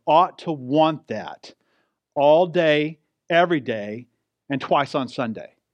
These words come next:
That ought to be the goal of every heart in this room, is we want to see the body of Christ built up. And to that end, Paul begins this section by telling the Christians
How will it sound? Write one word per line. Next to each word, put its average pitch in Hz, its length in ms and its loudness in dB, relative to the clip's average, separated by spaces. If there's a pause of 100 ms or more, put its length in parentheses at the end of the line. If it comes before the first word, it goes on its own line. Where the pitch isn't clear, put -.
(500)
That 170 220 4
ought 196 160 6
to 196 80 2
be 190 100 -2
the 196 120 2
goal 165 400 4
of 135 100 -2
every 160 220 2
heart 196 360 4
in 185 80 -2
this 185 220 -6
room, 180 200 2
is 123 80 -6
we 143 120 0
want 185 160 0
to 170 100 -4
see 208 80 -2
the 156 100 2
body 160 460 4
of 208 120 -6
Christ 147 460 -2
built 147 340 -2 (120)
up. 151 320 0 (380)
And 139 160 -2
to 208 160 0
that 202 280 2
end, 190 320 0
Paul 202 280 4
begins 170 440 0
this - 200 -2
section 143 400 -4
by 143 120 -2
telling 180 380 0
the 226 80 -2
Christians 147 500 -4